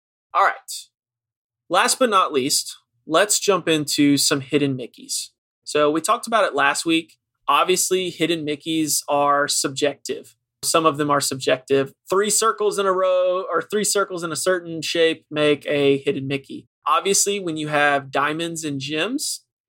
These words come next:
that have a, a general <laughs> round shape to 'em, there's a lot. So that is the first one. A lot of people say that if you look in the mine carts as you're going through the ride, you can see multiple of them,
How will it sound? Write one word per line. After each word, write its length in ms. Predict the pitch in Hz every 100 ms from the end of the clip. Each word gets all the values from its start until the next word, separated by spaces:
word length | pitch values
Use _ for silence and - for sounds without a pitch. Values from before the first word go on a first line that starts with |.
| _
that 180 | 151 147
have 300 | - 151 151
a, 300 | 165 160 156 -
a 100 | 170
general 520 | 147 - 165 175 165
<laughs> 40 | 160
round 420 | 143 143 160 175
shape 360 | - 165 190 196
to 200 | 233 262
'em, 120 | 339 - _ _
there's 180 | 170 165
a 60 | 160
lot. 440 | 143 147 135 -
So 360 | - 160 156 147 _ _ -
that 160 | 196
is 120 | 247 233
the 100 | 214
first 320 | 190 202 202
one. 280 | 202 208 202 156
A 60 |
lot 180 | 160 170
of 60 | 190
people 220 | 214 202
say 260 | - 170
that 120 | 170 160
if 100 | 160
you 120 | 151
look 260 | 147 165
in 80 | 196
the 80 | 160
mine 320 | 139 143 180
carts 360 | - 214 254 -
as 180 | 156 156
you're 80 | 160
going 260 | 156 156 165
through 100 | 160
the 120 | 143
ride, 440 | 139 143 175 247 262 -
you 120 | 156
can 120 | 165
see 240 | - 185
multiple 580 | 160 147 160 - 202 214
of 200 | 180 185
them, 240 | 196 208